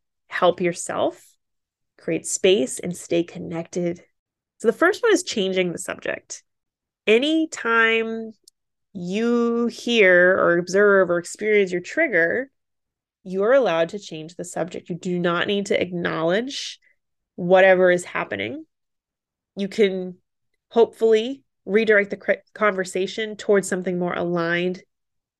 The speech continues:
with a more positive environment you hope to create.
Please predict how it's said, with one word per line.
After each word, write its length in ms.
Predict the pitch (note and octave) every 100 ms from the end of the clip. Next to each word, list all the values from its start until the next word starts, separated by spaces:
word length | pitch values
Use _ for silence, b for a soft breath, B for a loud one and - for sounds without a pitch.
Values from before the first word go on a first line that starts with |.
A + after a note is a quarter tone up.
| _
with 240 | - G3 F#3+
a 60 |
more 200 | F#3 F3+
positive 460 | F3 - E3 F3 E3+
environment 540 | F3 F3 D#3 E3 E3
you 80 | F3+
hope 220 | - E3+
to 140 | - F3+
create. 480 | - C#4+ G#4 -